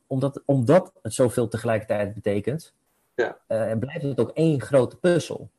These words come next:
Speaker 1: Eén,
Speaker 2: Ja.
Speaker 1: en, en, en inderdaad, die film is ook chaos en chaotisch. En je, je kan het interpreteren als van, ja, een huisfeest wat uit de hand loopt. Maar, eh, ja, als je dat erin ziet, dan, dan kijk je gewoon niet goed. Want het gaat over duizend en één dingen.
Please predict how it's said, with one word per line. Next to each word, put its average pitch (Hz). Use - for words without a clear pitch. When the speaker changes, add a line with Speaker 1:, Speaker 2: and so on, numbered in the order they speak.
Speaker 1:
Eén, 147
Speaker 2:
Ja. 147
Speaker 1:
en, 123
en, -
en 127
inderdaad, 131
die 107
film 120
is 165
ook 120
chaos 123
en 107
chaotisch. 107
En 107
je, 120
je 113
kan 147
het 135
interpreteren 123
als 120
van, 120
ja, 113
een 110
huisfeest 113
wat 104
uit 110
de 107
hand 127
loopt. 98
Maar, 101
eh, 104
ja, 101
als 104
je 98
dat 107
erin 117
ziet, 117
dan, 110
dan 107
kijk 127
je -
gewoon 95
niet 95
goed. 101
Want 98
het 92
gaat -
over 107
duizend 113
en 104
één 110
dingen. 110